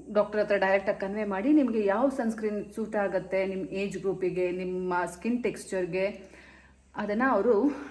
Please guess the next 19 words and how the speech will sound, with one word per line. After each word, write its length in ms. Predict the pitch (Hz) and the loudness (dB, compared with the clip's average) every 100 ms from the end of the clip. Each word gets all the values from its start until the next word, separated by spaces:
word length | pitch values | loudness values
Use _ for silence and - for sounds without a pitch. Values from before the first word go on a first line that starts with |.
| - | -8
ನಿಮ್ಗೆ 220 | 202 196 202 | -4 -2 -2
ರೆಫರ್ 280 | 180 202 | 0 0
ಮಾಡ್ತಾರೆ. 720 | 185 180 170 185 240 339 - - - - | 0 -2 -2 -2 -2 -4 -10 -20 -20 -8
So, 400 | 285 285 269 277 | 0 2 4 4
ನಿಮ್ಗೆ 260 | 269 262 - | 6 6 6
ಗೊತ್ತಿರ್ಬೋದು, 640 | 269 262 294 220 220 214 | 4 4 2 8 10 10
ಹೊರಗಡೆ 380 | 190 196 208 220 | 6 4 4 4
ತುಂಬಾನೇ 500 | 214 214 226 262 269 | 2 0 2 4 4
ಪ್ರಾಡಕ್ಟ್ಸ್ 520 | 262 214 190 202 - | 4 2 2 2 2
ಇದೆ, 200 | 190 208 | 2 4
ಅದ್ರಲ್ಲೂ 580 | 247 208 175 202 208 214 | 2 -2 2 6 6 6
ಕೆಮಿಕಲ್ಸು, 920 | 214 196 202 202 202 190 175 185 185 | 2 0 2 4 4 4 4 4 4
ಬೇಗ 340 | 180 196 190 202 | 6 8 8 6
ವೈಟ್ 380 | 190 196 214 | 6 4 4
ಆಗೋದು, 340 | 208 190 185 185 | 2 4 4 4
ಬೇಗ 220 | 180 180 | 4 2
ಟ್ಯಾನ್ 360 | 196 190 196 220 | 2 2 2 4
ರಿಮೂವ್ 340 | 220 214 208 | 2 2 4
ಆಗೋದು, 500 | 196 190 190 190 196 | 2 4 4 4 4